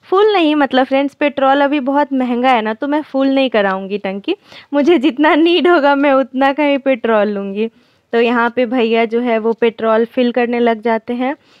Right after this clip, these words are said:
और मैं पता नहीं क्या देख रही थी वहाँ पे खड़े होके। उसके बाद मैं फिर से अपना गाड़ी start करती हूँ और अब मैं फिर जाऊँगी काफ़ी दूर, जैसे कि अभी आप लोग देख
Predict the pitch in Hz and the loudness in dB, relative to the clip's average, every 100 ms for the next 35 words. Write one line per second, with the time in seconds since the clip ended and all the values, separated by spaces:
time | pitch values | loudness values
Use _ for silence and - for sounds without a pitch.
0 | _ - 247 262 254 247 254 277 247 247 | _ -4 0 0 0 0 0 0 0 2
1 | 226 233 247 240 240 240 254 240 226 226 | 2 4 2 2 0 -2 -2 0 0 0
2 | 262 - 277 277 294 294 240 311 349 359 | -2 0 2 4 4 2 2 0 2 -2
3 | 381 466 - _ _ _ _ _ _ _ | -8 -14 -14 _ _ _ _ _ _ _
4 | _ - 226 - - 269 214 214 214 214 | _ -6 -6 -6 -4 -2 2 2 4 4
5 | 214 208 214 220 214 214 277 262 - 285 | 2 -2 -6 -4 -4 -2 -4 -4 0 2
6 | 285 285 294 277 269 247 240 208 208 208 | 2 2 2 0 -2 -4 -4 -2 0 0
7 | 220 226 - 220 214 - 226 220 - 262 | -2 -4 -2 0 0 -2 -4 -4 -6 -6
8 | 311 339 254 233 226 214 220 220 220 226 | -6 -2 0 0 0 -2 -2 -6 -4 -4
9 | 247 233 202 208 208 214 208 247 320 _ | -2 -2 -2 -4 -4 -8 -4 -4 -6 _
10 | - - _ _ _ _ - 294 294 - | -20 -20 _ _ _ _ 0 4 4 2
11 | 330 277 208 233 269 254 247 240 240 233 | -2 -2 -4 -2 0 2 0 0 0 0
12 | 226 220 214 202 202 220 220 240 226 233 | 0 0 0 -2 0 0 0 -4 0 -2
13 | 214 226 208 208 214 196 220 | 0 2 0 0 -6 -2 -2